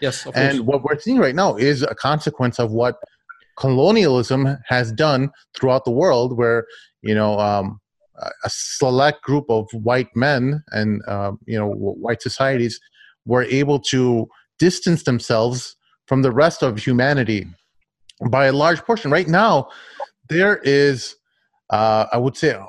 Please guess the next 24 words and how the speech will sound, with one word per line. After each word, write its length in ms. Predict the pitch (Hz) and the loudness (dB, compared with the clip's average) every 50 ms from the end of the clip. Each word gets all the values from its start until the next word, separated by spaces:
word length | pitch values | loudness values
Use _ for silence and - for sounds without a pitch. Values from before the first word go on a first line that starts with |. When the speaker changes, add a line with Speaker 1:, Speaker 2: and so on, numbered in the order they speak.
| - - - | -14 -6 -2
Speaker 2:
around 360 | 127 139 143 147 143 127 - | 0 0 2 2 0 -2 -2
two 220 | - - 202 214 | -2 0 2 2
hundred 280 | 190 185 190 196 185 - - - | 4 4 2 2 0 0 -4 -6
fifty 320 | - 165 156 - - 170 | -6 -6 -4 -2 -2 -4
thousand 840 | 151 - - 135 127 131 143 147 139 147 151 165 170 170 165 156 151 _ _ - | -2 0 0 2 2 4 2 2 2 0 0 2 2 0 0 -2 -6 _ _ -2
people 600 | - 135 135 127 - 156 160 160 165 - - - _ _ _ _ _ - | -2 -2 0 0 0 0 2 2 0 -2 -4 -10 _ _ _ _ _ -4
on 240 | - 127 147 160 151 - - | -2 0 0 0 -2 -2 0
Earth 360 | 180 196 165 123 107 - - - - - - | 2 2 2 2 -2 -8 -16 -20 -12 -6 -6
who 100 | 165 151 | -4 -2
control 880 | - 151 139 120 - - - 160 170 175 180 180 185 185 180 180 180 - _ _ _ _ _ _ _ _ _ _ _ _ _ _ _ - | -2 -2 -2 -2 -4 -4 -2 0 2 2 4 4 2 2 0 -2 -4 -10 _ _ _ _ _ _ _ _ _ _ _ _ _ _ _ -2
over, 600 | - 151 160 180 165 170 185 180 180 175 156 147 113 | 2 2 2 4 4 4 4 4 4 4 2 2 2
uh, 260 | 127 127 123 123 120 117 | 4 4 4 2 2 2
around, 320 | 127 143 156 156 147 120 - - - 123 117 104 - | 2 2 2 2 2 0 -4 -8 -10 -10 -10 -10 -6
I 80 | - 135 | -4 -2
wanna 120 | 147 156 | 0 0
say, 140 | 151 - 139 | 0 -2 -4
twenty 380 | - - - - 156 170 180 175 | -4 -4 -2 0 2 2 2 0
percent 400 | - - 127 - - 151 143 127 | 0 -6 -6 -2 0 0 0 0
of 120 | 117 101 | -4 -4
the 60 | 107 | -2
world's 320 | 107 110 120 120 113 - - | -2 0 0 0 -2 -2 -2
resources 540 | 113 117 - - 110 104 - - 104 - - | -4 -4 -2 -4 -6 -6 -6 -8 -10 -8 -6
or 260 | 104 104 117 117 107 | -4 -2 -2 -2 0
wealth, 300 | 104 117 117 107 101 | 0 0 0 0 -2